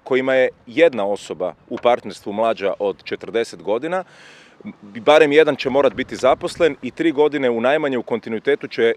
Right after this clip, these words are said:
trebati imati prebivalište u gradu Zagrebu ili pet godina u zadnjih petnaest godina. Prednost pri dodjeli stanova imat će, e, viša stručna sprema,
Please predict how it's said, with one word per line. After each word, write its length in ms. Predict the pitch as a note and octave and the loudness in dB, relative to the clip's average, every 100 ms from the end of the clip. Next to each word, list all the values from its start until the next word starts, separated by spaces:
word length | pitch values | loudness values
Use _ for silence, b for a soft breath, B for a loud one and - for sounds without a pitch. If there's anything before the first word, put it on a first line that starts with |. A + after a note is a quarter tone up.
| - | -2
trebati 400 | C#3 C#3 - - | 0 0 -2 -4
imati 240 | C#3+ C3 | -6 -6
prebivalište 600 | - A2 C3+ C#3+ G2 - | -6 -2 0 0 0 -4
u 60 | G#2+ | -4
gradu 280 | G2 A2+ G2+ | 0 -2 -2
Zagrebu 500 | G2 G#2 D3+ D#3+ D#3+ | -4 -4 -4 -8 -8
ili 200 | D#3 F3 | -6 -6
pet 280 | - D#3 C3+ | 0 0 0
godina 360 | A#2 C#3+ C#3+ C3 | -2 -2 -2 -6
u 80 | B2 | -4
zadnjih 320 | C3 C3+ A2+ | -2 0 -2
petnaest 360 | - A#2+ G2 D#2+ | -4 -4 -4 -6
godina. 400 | A#2+ D#3 F3 D#3 B B B _ | -4 -2 -2 -4 B B B _
Prednost 480 | D3+ E3 D3 G#2+ - | 8 8 8 0 -4
pri 120 | A#2 | -4
dodjeli 320 | A2+ C3+ B2 | 0 0 0
stanova 480 | G#2 - C#3+ D3 B2 - | -2 0 0 2 2 0
imat 340 | C3 C#3+ C3 | -6 -4 -6
će, 180 | - - | -6 0
e, 280 | A#2 A2 G2+ - G2+ G2+ G2 | 2 2 0 -4 -2 -2 -2
viša 280 | C#3 - A#2+ | -4 -2 -4
stručna 420 | - D3 - B2 | -4 -10 -6 -8
sprema, 500 | - - C#3 C#3 | -6 -4 -2 -2